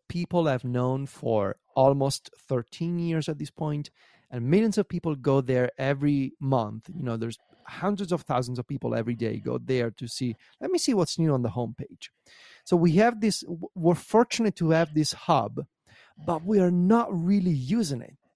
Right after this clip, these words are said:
to its full extent at the moment, right? Because if you go to mac stories dot net right now,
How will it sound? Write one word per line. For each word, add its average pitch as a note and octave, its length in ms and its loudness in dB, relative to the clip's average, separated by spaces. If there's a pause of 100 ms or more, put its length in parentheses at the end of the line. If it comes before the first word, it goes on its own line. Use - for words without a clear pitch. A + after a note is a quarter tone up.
to D#3 120 4
its - 160 0
full D3+ 180 2
extent B2 480 -6
at A#2+ 80 -10
the A#2+ 60 -6
moment, G#2+ 480 -8
right? D3+ 240 2 (240)
Because E3 240 2
if F#3 140 -6
you E3+ 80 -12
go G3+ 100 4
to E3 160 -4
mac E3+ 260 -2
stories F3 300 2
dot D#3+ 220 -2
net E3 200 -4
right D3 220 -2
now, D#3+ 400 0